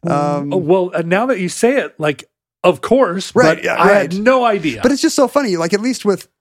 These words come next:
Speaker 2: I mean, I don't wanna say at least. I, I don't wanna, like, rationalize some forms of Jim Crow laws.
Speaker 1: Literally, the blacks were at the back of the phone book?
Speaker 2: <laughs> Like, their virtual name cannot be close to your name. Like, it's not even like, what if they're near me on the bus or,
Speaker 1: Yeah.
Speaker 2: uh, at the drinking fountains?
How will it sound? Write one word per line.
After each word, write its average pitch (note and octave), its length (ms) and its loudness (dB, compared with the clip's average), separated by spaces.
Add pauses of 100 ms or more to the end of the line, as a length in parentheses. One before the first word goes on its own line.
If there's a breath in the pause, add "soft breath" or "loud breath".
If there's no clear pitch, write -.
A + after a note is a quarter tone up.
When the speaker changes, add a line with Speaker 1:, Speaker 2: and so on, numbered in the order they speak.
(140)
Speaker 2:
I D#3 60 2
mean, C#3 100 -2
I - 20 0
don't D#3 100 -2
wanna C3+ 100 -6
say D#3 140 -2
at B2+ 80 -4
least. B2+ 360 -8
I, C#3+ 140 -2
I F3 80 0
don't G3 100 0
wanna, F3+ 180 0
like, D3+ 220 -2
rationalize D#3 720 0
some G#3+ 240 0
forms G3 340 0
of E3+ 100 -2
Jim D#3 240 -2
Crow C#3+ 200 0
laws. B2 260 -2
Speaker 1:
Literally, B3 440 2
the F#3 180 2
blacks G3 300 2
were F3+ 80 6
at E3 100 0
the D#3+ 80 0
back F#3 360 0
of F#3 100 2
the C#3 100 2
phone G3+ 480 0
book? F4+ 480 0
Speaker 2:
<laughs> - 80 -20
Like, F#3 280 0
their G#3 160 2
virtual A3 580 0
name F#3+ 420 0
cannot E3+ 360 0
be F#3+ 80 -2
close F3+ 260 -2
to E3+ 80 -4
your D#3+ 160 -2
name. C#3+ 160 -6
Like, D3+ 200 -4
it's F3+ 140 -8
not A#3 160 2
even G#3 220 -2
like, D#3+ 280 -2
what C3 380 -2
if F3+ 120 -4
they're D#3+ 420 0
near E3 260 0
me F3 160 -2
on D#3+ 140 -4
the D#3 80 -4
bus E3+ 360 0
or, D3+ 240 0
Speaker 1:
Yeah. C3 140 -10
Speaker 2:
uh, C#3 200 -6
at C#3+ 100 -6
the D#3 80 -2
drinking E3+ 380 -2
fountains? B2+ 440 -2